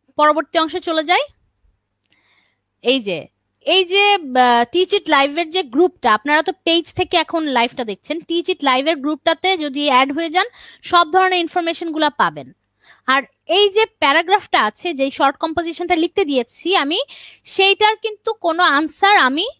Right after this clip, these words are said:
দিব না। আমি আপনাদের আনসারগুলো আপনাদেরকে কারেক্ট করে দিব, কারণ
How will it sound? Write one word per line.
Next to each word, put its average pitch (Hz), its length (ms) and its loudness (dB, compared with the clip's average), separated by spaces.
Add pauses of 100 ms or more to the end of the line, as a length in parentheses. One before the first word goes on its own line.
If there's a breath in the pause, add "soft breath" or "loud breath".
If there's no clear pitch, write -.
দিব 277 300 0
না। 170 180 -6
আমি 262 240 0
আপনাদের 330 440 0
আনসারগুলো 370 600 0
আপনাদেরকে 294 520 0 (100)
কারেক্ট 240 340 -2
করে 208 200 -8
দিব, 180 220 -12
কারণ 339 380 0